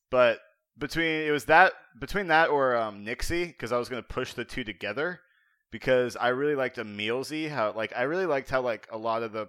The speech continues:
pro players just had, like, a two-syllable name, but it was short. Um,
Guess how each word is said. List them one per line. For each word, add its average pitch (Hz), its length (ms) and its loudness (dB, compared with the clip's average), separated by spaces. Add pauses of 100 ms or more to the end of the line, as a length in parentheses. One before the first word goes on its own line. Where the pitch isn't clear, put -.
(120)
pro 101 300 -8
players 113 320 -4
just 98 120 -16
had, 98 100 -6
like, 98 140 -12
a 95 180 -12 (460)
two-syllable 117 580 -6
name, 101 280 -6
but 107 100 -6
it 90 60 -8
was 95 200 -14
short. - 380 -6 (680)
Um, 95 460 -8